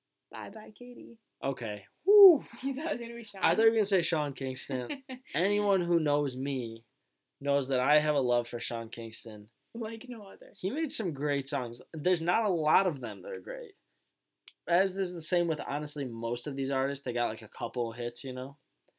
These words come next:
Speaker 2: But the Sean Kingston hits, I mean, Beautiful Girls is a generational
Speaker 1: I feel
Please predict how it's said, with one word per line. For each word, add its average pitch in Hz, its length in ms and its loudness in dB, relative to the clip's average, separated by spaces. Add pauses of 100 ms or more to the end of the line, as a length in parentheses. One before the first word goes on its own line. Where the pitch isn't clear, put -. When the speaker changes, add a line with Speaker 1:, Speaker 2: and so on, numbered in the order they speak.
(260)
Speaker 2:
But 147 120 -6
the 151 80 -2
Sean 180 300 0
Kingston 208 440 -6
hits, 120 640 -4 (540)
I 143 140 -2
mean, 156 280 -2
Beautiful 180 480 0
Girls 135 720 -2 (300)
is 135 140 -4
a 131 80 0
generational 123 960 -2 (140)
Speaker 1:
I 262 120 -6
feel 285 300 -10